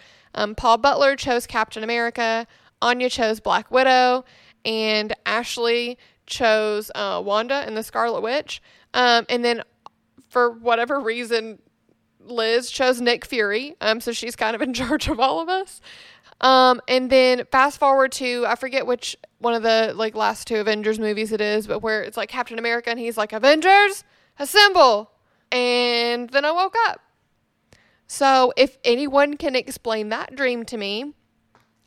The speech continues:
I would really appreciate it. Um, because that's, like, equal parts, like, interesting and a little bit, like,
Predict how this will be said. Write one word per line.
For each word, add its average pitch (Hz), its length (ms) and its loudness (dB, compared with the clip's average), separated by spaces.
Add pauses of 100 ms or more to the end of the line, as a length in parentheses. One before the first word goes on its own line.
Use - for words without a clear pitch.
(220)
I 370 240 4
would 349 180 4
really 240 320 2
appreciate 220 760 -4
it. 247 260 -4 (440)
Um, 262 480 4 (880)
because 311 320 0
that's, 302 280 0
like, 302 200 2
equal 262 380 -4
parts, 254 520 -2
like, 233 240 -4
interesting 269 840 -2
and 240 140 -4
a 233 60 0
little 220 260 -2
bit, 233 200 -4
like, 208 520 -6